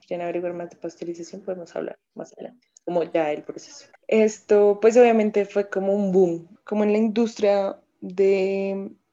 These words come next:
Pues, de los alimentos y en especial de las bebidas, pues, porque permitía conservar alimentos por mucho más tiempo y era, le permitía a las personas que vivían lejos o que no tenían como ciertas facilidades de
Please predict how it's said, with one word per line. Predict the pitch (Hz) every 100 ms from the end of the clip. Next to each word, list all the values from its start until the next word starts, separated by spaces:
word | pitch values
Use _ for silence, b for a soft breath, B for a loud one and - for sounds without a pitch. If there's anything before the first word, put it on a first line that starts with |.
| _
Pues, | 226
de | 208
los | 226 220
alimentos | 208 220 247
y | 320
en |
especial | 302 294 247 226
de | 202
las | 196 185
bebidas, | 202 202 233 392 -
pues, | 262 269
porque | 247 220
permitía | - 214 220 220 214 196
conservar | 196 190 185 196 185 - _ _
alimentos | 185 180 196 190 185 170
por | - 190
mucho | 190 185
más | 170 160 -
tiempo | 185 185 240 - -
y | - 220
era, | 220 202 185 -
le | - 208
permitía | 208 208 214 208 202 190 175 -
a | 196
las | 185 185
personas | - 196 202 190 185
que | - 190
vivían | 190 180 175
lejos | 190 190 180 165 165 _
o | - 190 185 185 185 185
que | 196
no | 196 196
tenían | 185 180
como | 175 185 180 180 175 180 -
ciertas | - 202 196 185 185
facilidades | 175 - 180 196 185 190 269 294 - _
de | - 165 165 -